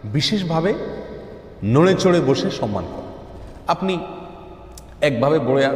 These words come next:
বসে আছেন ঠ্যাং ট্যাং সব মেলে দিয়ে, হঠাৎ করে আপনার শ্বশুর আসছেন, আপনার ভেতরে এক ধরনের পরিবর্তন আসবে কিনা,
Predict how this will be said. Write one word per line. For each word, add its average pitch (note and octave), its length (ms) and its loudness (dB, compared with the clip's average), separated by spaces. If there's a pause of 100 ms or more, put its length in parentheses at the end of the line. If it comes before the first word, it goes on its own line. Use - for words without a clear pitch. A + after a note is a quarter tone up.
বসে C3 200 2
আছেন C#3 380 4
ঠ্যাং B2+ 320 0
ট্যাং C3 200 4
সব B2 220 2 (600)
মেলে D#3 240 6
দিয়ে, A#2 240 0 (500)
হঠাৎ F#3 280 2 (120)
করে D#3 140 0
আপনার B2 300 -2 (100)
শ্বশুর A#2+ 300 -4
আসছেন, - 320 -8 (1700)
আপনার B2 340 2 (1000)
ভেতরে C#3 280 4
এক A2+ 100 0
ধরনের C#3 220 2
পরিবর্তন C3+ 380 4
আসবে A#2 260 4
কিনা, - 200 -4